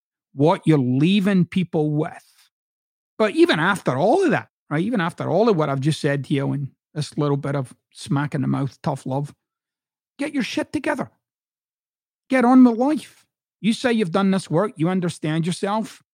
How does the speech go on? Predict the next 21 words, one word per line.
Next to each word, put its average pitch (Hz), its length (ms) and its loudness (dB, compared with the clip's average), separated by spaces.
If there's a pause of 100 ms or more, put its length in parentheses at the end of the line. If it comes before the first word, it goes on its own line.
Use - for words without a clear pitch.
(220)
and 143 200 4
now 143 140 2
you're 139 140 2
more 135 280 2
empowered 151 560 -2
than 139 120 -2
you 135 120 -4
were 123 180 -6
then, 127 280 -4
then 233 260 0 (160)
get 254 180 0
on 254 140 4
with 240 80 4
life. 311 520 -4 (920)
People 330 240 -2
will 151 160 -2
change 139 320 -2
their 127 100 -2
tune. 139 440 -2 (560)
But 196 100 0
again, 208 440 0